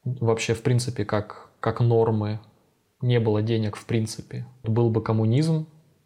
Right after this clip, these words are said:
светлая идея, отличная, требует нового вида человека, который все никак не появится.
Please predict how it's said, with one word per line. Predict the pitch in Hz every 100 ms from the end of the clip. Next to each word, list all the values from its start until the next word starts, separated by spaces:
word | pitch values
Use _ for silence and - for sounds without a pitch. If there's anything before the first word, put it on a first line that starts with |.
| _ _
светлая | - - 113 117 113 107 107
идея, | 120 143 127 110
отличная, | - 120 139 - 120 113
требует | - 117 117 110 110 - 123
нового | 120 120 113 110
вида | 107 113 110
человека, | 104 110 113 113 113 107
который | - 113 104
все | 101 -
никак | 117 110 107 113
не |
появится. | 107 101 107 123 - -